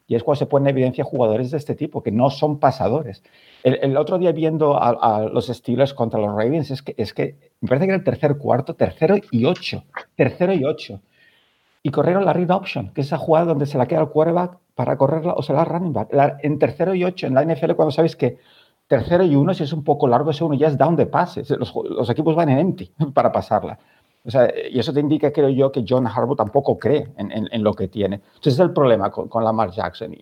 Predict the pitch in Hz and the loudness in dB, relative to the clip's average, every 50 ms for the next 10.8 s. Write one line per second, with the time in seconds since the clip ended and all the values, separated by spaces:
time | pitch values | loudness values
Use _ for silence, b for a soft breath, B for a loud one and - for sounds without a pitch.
0 | _ - 113 127 - - 127 - - 151 147 151 151 151 147 143 147 147 135 143 | _ -6 -6 -4 0 -2 -2 -2 0 0 0 2 4 2 2 4 2 0 2 2
1 | - 127 139 165 175 165 - 151 - - - 135 123 127 151 - b b b b | 2 2 2 2 0 -2 -2 -6 -10 -4 0 2 4 4 2 0 b b b b
2 | b b b b _ 151 160 175 165 135 - - 92 92 - _ _ _ 143 123 | b b b b _ 4 4 6 4 4 2 -2 -8 -8 -12 _ _ _ -8 -8
3 | - - 120 - - 117 117 92 - 117 107 104 104 - - 107 - 92 90 b | -6 -8 -6 -2 0 0 0 -2 -2 -4 -2 -2 -4 -6 -8 -10 -10 -12 -14 b
4 | b b _ - 113 - 123 117 113 120 107 - 143 139 139 147 165 165 185 - | b b _ -2 0 2 2 2 2 4 2 2 2 2 0 -2 -2 -2 -2 -4
5 | - 90 - 110 104 104 123 123 - 123 - 135 131 135 135 123 117 117 131 139 | -4 -4 -4 -4 -2 -2 -2 -2 -2 -4 -2 -2 -2 -2 0 0 0 0 0 -2
6 | 147 139 120 - b b b b _ - 123 139 131 127 135 151 160 - 143 147 | -2 -6 -8 -8 b b b b _ 0 2 2 0 0 -2 -2 0 2 2 2
7 | 143 160 147 147 143 139 165 165 165 160 175 165 - 123 117 127 127 123 135 143 | 2 2 2 2 0 0 0 0 2 2 0 0 -2 -4 -4 -4 -2 -4 -2 0
8 | 147 135 135 151 139 131 127 - - 147 131 - 143 131 117 120 - - - 160 | 0 -2 -2 -2 -4 -4 -4 0 0 0 0 2 0 -2 -2 -4 -4 -2 -2 -2
9 | 160 - - 190 - - - - - 139 120 151 143 - 131 131 135 151 151 139 | -2 0 0 0 0 2 -2 -2 -2 -2 -2 0 -2 0 -2 0 2 2 0 0
10 | 135 151 139 147 143 147 156 160 170 165 139 147 127 - 120 b | 0 0 -2 -2 -2 -2 -4 -2 -2 -2 -2 -4 -4 -4 -6 b